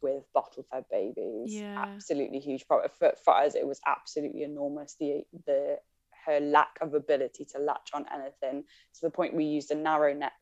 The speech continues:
Speaker 1: bottle, which has actually hugely negatively impacted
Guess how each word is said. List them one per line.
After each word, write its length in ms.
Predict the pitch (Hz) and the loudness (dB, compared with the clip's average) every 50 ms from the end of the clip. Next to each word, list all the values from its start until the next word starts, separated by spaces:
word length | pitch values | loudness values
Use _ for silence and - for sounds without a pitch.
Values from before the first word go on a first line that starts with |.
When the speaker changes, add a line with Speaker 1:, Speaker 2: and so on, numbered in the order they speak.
| - - | -4 2
Speaker 1:
bottle, 460 | - 156 - - - - 165 180 202 | 2 2 2 2 2 4 6 6 6
which 220 | 190 180 - - - | 4 2 -2 -2 -6
has 100 | 151 - - | -12 -2 -2
actually 320 | 147 - - - - 139 | -2 -2 -2 -6 -8 -8
hugely 600 | 147 - - 151 135 127 - - - 151 143 135 - - - - _ _ _ _ _ _ - | -10 -8 -6 -8 -6 -8 -6 -2 0 0 0 0 -4 -12 -20 -20 _ _ _ _ _ _ -6
negatively 800 | 165 170 170 165 156 - 175 165 - - 170 156 147 156 151 - - | -4 0 2 2 4 4 2 2 0 -2 -8 -6 -2 -2 -2 -2 -2
impacted 800 | 143 151 147 147 - - - _ _ - - 135 143 139 - | -4 -6 -6 -8 -10 -12 -12 _ _ 0 2 2 2 0 -4